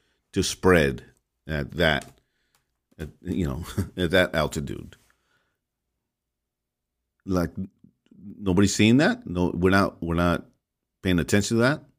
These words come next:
But when it comes to the church here on the ground, um, no, no, we, we, you know, it, it's not essential.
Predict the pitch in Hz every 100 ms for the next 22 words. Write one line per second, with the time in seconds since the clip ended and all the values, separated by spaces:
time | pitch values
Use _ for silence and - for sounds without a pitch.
0 | _ _ _ _ _ _ _ _ _ _
1 | _ _ _ _ _ _ _ _ _ -
2 | 101 98 87 113 107 87 76 - 160 113
3 | 95 - 104 107 92 71 92 123 98 80
4 | 76 - _ _ _ _ _ _ _ _
5 | _ _ _ _ _ _ _ _ _ -
6 | - - 120 92 85 82 82 - 98 87
7 | 80 76 78 - 90 - 85 - 87 71
8 | - 82 87 85 80 - - 82 65 -
9 | 85 78 -